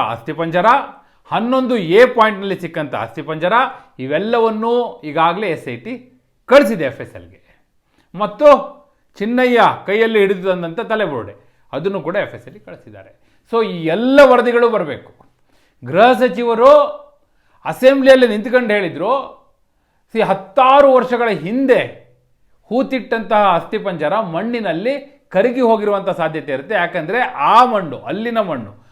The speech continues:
ಅಲ್ಲಿ ಸುಣ್ಣದ ಅಂಶ ಇದೆ, ಆಸಿಡ್ ಅಂಶ ಇದೆ, ಹೀಗಾಗಿ ಸಹಜವಾಗಿ ಅಲ್ಲಿ ಕರಗಿ ಹೋಗಿರುವಂಥ ಸಾಧ್ಯತೆ ಇದೆ.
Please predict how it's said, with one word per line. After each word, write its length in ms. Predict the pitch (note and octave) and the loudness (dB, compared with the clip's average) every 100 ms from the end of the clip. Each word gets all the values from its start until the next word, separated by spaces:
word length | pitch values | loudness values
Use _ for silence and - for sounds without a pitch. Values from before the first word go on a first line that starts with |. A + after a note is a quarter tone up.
| - | -10
ಅಲ್ಲಿ 200 | D#3+ F3+ | -6 -6
ಸುಣ್ಣದ 360 | E3+ F#3+ G#3+ G3 | -6 -2 -2 -2
ಅಂಶ 260 | E3 C#3+ | -4 -6
ಇದೆ, 320 | C#3+ A#2 G#2+ F#2+ F#2+ _ _ _ _ | -10 -10 -12 -14 -20 _ _ _ _
ಆಸಿಡ್ 460 | - G3+ G#3 B3+ G3 | 0 0 0 -2 -2
ಅಂಶ 180 | F3+ D3+ | -2 -4
ಇದೆ, 320 | C#3+ A2+ G#2 G2 _ _ - | -8 -8 -12 -14 _ _ -8
ಹೀಗಾಗಿ 540 | G#3+ A3 G3+ F#3 B3+ | -4 0 0 0 -6
ಸಹಜವಾಗಿ 600 | F3+ E3+ F#3+ G3 F3 F3 | -4 -4 -2 -2 -4 -4
ಅಲ್ಲಿ 160 | F3 E3 | -8 -8
ಕರಗಿ 380 | - D#3 G#3+ A3 | -8 -6 -4 -4
ಹೋಗಿರುವಂಥ 460 | F#3 E3 D#3+ D3 | -6 -6 -10 -8
ಸಾಧ್ಯತೆ 480 | C3 A2 G#2+ A2+ G#2+ | -12 -12 -16 -16 -16
ಇದೆ. 200 | G#2+ | -8